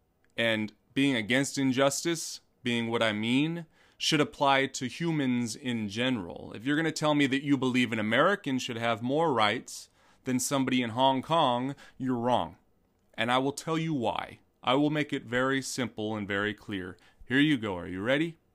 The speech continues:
What planet were you born on?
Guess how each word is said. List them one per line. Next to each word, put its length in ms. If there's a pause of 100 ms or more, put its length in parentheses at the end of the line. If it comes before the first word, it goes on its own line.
(580)
What 480
planet 640 (460)
were 160
you 200
born 320
on? 280